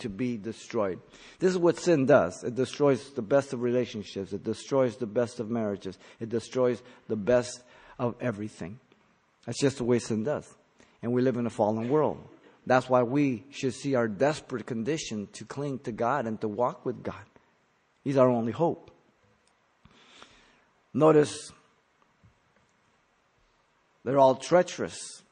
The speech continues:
They all lie in wait for blood. All are inhumane, violent.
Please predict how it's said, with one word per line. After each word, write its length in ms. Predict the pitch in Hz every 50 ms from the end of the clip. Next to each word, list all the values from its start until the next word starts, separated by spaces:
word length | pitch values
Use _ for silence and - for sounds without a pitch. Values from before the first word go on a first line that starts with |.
| _ _ -
They 120 | 143 143
all 240 | 143 143 147 147 143
lie 240 | 143 143 143 147 147
in 220 | 139 139 135 135 131
wait 360 | 135 147 147 143 123 - - - - - _ _ _ _ _ _
for 240 | _ - - 135 131
blood. 500 | 117 107 101 143 156 175 190 165 107 85 82 85 - - _ _ _ _ _ _ _ _ _ _ _ _ _ _ _ _ _ _ _ _ _ _ _ _ _ _ _ _ _ _ _ _ _ _ _ _ _ -
All 220 | - 156 165 160 165
are 300 | 156 147 143 127 107 - - - - - - _ _ _ _ _ _ _ _ _
inhumane, 1040 | - 160 165 147 - - 160 160 147 143 143 151 165 180 180 147 117 98 78 69 - - -
violent. 720 | 95 107 110 110 107 113 120 147 170 190 185 143 104 -